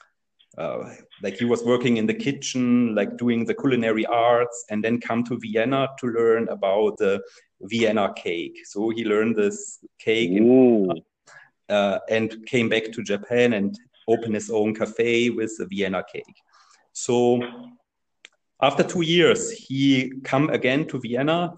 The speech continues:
Speaker 1: for a retraining of his skills to make the Vienna style cake. And then he found
Speaker 2: Mm.
Speaker 1: out that they change a little bit of the,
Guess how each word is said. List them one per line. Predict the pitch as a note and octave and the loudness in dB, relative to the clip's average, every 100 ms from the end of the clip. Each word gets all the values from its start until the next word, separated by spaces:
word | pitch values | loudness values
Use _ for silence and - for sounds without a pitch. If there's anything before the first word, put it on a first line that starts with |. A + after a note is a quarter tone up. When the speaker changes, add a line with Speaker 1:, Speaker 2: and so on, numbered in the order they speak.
| - | 0
Speaker 1:
for | B2 | 4
a | A2+ | 4
retraining | A2+ C3+ D#3+ - C3+ C3 D3 D3+ D3+ | 2 0 -2 -4 -2 0 0 -2 -2
of | C#3+ - | -4 -4
his | A2+ - | -6 -10
skills | - - C3+ D3+ C#3+ | -12 0 0 0 -4
to | - | -10
make | A2 A2 - | -8 -8 -8
the | F#2+ G2+ - - - | -4 -4 -4 -20 -6
Vienna | G#2+ A#2+ C3 C3 C3 - - | -2 0 2 0 -4 -18 -12
style | - A2+ G#2+ | -2 0 0
cake. | - B2+ D3+ G#3 - _ _ _ _ _ - | -4 -4 -2 -4 -10 _ _ _ _ _ 0
And | A#2+ A#2+ | 2 4
then | C3+ D#3+ | 4 4
he | F#3 | 0
found | A#2+ D#3 G3+ | 2 4 4
Speaker 2:
Mm. | B2+ | 2
Speaker 1:
out | D#3 G3 G3+ - - A2 | 2 2 0 -10 -20 -4
that | C3+ C#3+ - - _ G#2 | 0 0 -2 -14 _ 0
they | C#3+ D#3 D#3 - | 4 4 2 -4
change | - E3 E3 F3 E3 | -2 2 4 4 2
a | A#2+ | 0
little | A2 G#2 | 0 -2
bit | G2 F#2 - | -4 -6 -6
of | F#2+ - | -8 -4
the, | G2 F#2+ F#2 F#2 | -2 0 0 -6